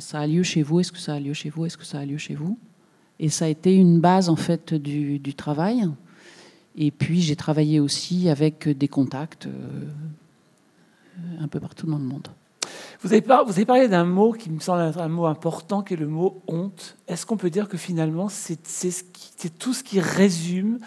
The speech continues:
Speaker 2: cette maltraitance globale, tout ce que vous venez de dire là est résumé par le mot honte ?
Speaker 1: Non, ça, ça le résume pas, mais c'est un des mots essentiels. Parce qu'effectivement, comme d'habitude, les filles ont honte de ce qu'on leur a fait. C'est-à-dire, elles ont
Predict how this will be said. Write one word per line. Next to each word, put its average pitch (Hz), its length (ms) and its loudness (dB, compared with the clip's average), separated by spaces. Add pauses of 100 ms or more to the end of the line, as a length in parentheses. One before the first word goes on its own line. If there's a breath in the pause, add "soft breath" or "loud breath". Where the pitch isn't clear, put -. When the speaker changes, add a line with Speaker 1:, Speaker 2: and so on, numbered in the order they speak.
(160 loud breath)
Speaker 2:
cette 160 200 -4
maltraitance 170 680 -2
globale, 160 440 4
tout 185 100 -6
ce 170 60 -8
que 180 60 -4
vous 175 60 -2
venez 165 160 0
de 147 60 -8
dire 160 220 2
là 160 200 0 (240)
est 170 80 0
résumé 170 280 -2
par 165 140 -2
le 147 100 -2
mot 147 300 -4
honte ? 160 360 -10 (280 soft breath)
Speaker 1:
Non, 202 300 2
ça, 180 280 -2
ça 180 200 -2
le 185 120 2
résume 190 480 6
pas, 190 240 0
mais 233 160 2
c'est - 300 -2
un 196 160 4
des 190 160 6
mots 190 180 6
essentiels. 196 800 -2 (760 loud breath)
Parce 185 180 4
qu'effectivement, 185 720 0
comme 190 200 2
d'habitude, 170 480 2
les 180 120 6
filles 208 280 4
ont 185 240 6
honte 190 420 4 (340)
de 165 140 -2
ce - 100 -8
qu'on 185 120 2
leur 165 180 4
a 160 60 4
fait. - 280 -4 (720 soft breath)
C'est-à-dire, 160 320 0
elles 156 200 4
ont 165 140 8